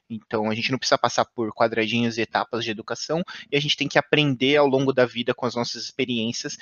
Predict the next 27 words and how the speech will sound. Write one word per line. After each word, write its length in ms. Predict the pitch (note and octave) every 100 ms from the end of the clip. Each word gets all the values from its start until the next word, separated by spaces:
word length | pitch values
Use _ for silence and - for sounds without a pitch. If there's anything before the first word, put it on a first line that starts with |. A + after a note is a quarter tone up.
| - -
e 60 |
com 140 | B2+ C3
as 80 | B2
nossas 280 | B2 B2
necessidades. 800 | C3 A#2+ - - C3 G#2+ G2 - - - -
E 40 |
é 40 | C3+
um 60 |
pouco 240 | - D3 C#3+
disso, 400 | A#2+ G#2+ G#2 G2+
você 800 | A2 - - A#2+ A#2 A#2 A2 G#2+
se 140 | -
tornou 480 | - A#2+ B2 A#2 A#2
hoje, 420 | A#2 A2 G#2+ G2 - - - _ A2
é, 720 | A2 G#2+ G#2 G#2 G#2 G2 G2+ _ _ -
um 180 | C#3 D3+
dos 160 | C#3
maiores 440 | B2 A#2 A#2+ A2+ -
coaches, 440 | B2 A2+ - -
é, 240 | - F#2 E2 -
coaches 260 | G#2+ - G#2+
não, 120 | F#2+
desculpa, 340 | - G#2+ G2
analistas 540 | G2 A2 A#2+ - C#3 - - -
aqui 240 | A2 - G#2
do 80 |
cenário, 540 | A2 A2+ G#2 A2+ D#3